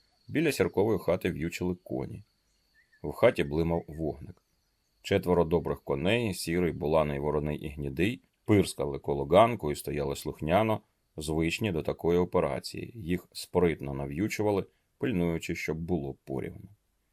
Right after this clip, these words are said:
А коли все було приторочено і припасовано, люди пішли снідати. Випили по одній і по другій, дай Боже. І мовчки наполегливо їли,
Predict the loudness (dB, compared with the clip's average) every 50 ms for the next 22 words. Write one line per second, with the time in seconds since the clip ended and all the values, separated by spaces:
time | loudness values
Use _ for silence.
0 | _ _ _ _ -4 -4 -2 2 2 2 2 2 0 2 2 2 2 2 0 -4
1 | -4 -4 -2 -2 -2 0 2 0 0 0 0 -2 -4 -6 -6 -6 -8 -6 -4 -6
2 | -6 -4 -4 -6 -2 0 2 2 2 2 2 0 0 -2 -4 -8 -12 -8 -4 -2
3 | -2 -2 -2 -2 -4 -6 -8 -10 -8 -8 -8 -10 -10 -10 -12 -12 -10 -8 -6 -6
4 | -8 -8 -12 -16 -20 -20 -20 _ _ _ _ _ _ _ _ _ _ _ -8 -2
5 | 0 0 0 2 2 2 2 2 2 2 2 2 2 2 2 2 4 4 2 2
6 | 0 -2 -6 -6 -8 -6 -6 -4 -4 -2 0 0 0 0 -2 -2 -4 -8 -8 -12
7 | _ _ _ _ _ -10 -2 0 2 2 2 0 -2 -6 -8 -8 -8 -10 -12 -16
8 | -18 _ _ _ _ _ _ _ _ _ _ _ _ _ -6 -2 0 2 4 4
9 | 4 2 2 -2 -4 -2 -2 -2 -2 -2 -2 0 2 2 2 2 2 2 2 2
10 | 2 0 -2 -2 -2 -2 -2 -2 -2